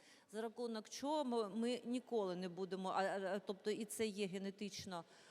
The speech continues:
обг-, е, якраз обґрунтованим, м, тобто це має порушення якраз, е, в генному механізмі, і ми ніколи не будемо бачити повне відновлення епідермального бар'єру у хворих на псоріаз. І, знову ж таки, ми будемо розуміти, що це от щеплення і порушення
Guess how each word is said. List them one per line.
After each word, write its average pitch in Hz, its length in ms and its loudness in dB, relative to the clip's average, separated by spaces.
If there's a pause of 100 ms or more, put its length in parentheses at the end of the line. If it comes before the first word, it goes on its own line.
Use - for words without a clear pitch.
(180)
обг-, 202 340 2
е, 180 380 6 (160)
якраз 185 300 0
обґрунтованим, 254 1080 2
м, 214 240 -2
тобто 214 380 2
це 202 200 -4
має 214 200 4
порушення 214 540 -2
якраз, 196 560 0
е, 208 40 0 (380)
в 190 100 -4
генному 196 360 2
механізмі, 196 640 -2
і 214 80 2
ми 233 140 2
ніколи 269 360 2
не 233 100 2
будемо 208 280 -2
бачити 214 440 0
повне 214 300 0
відновлення 196 640 -2 (320)
епідермального 202 680 2
бар'єру 196 460 2
у 185 120 2
хворих 214 420 -2
на 208 100 -4
псоріаз. 180 600 0
І, 254 280 -2
знову 226 220 -4
ж - 100 -10
таки, 214 200 -6
ми 202 120 -2
будемо 196 340 -2
розуміти, 226 480 -4
що 202 160 -6
це 208 160 -2
от 190 120 -2
щеплення 202 500 0
і 190 40 -2
порушення 190 560 -4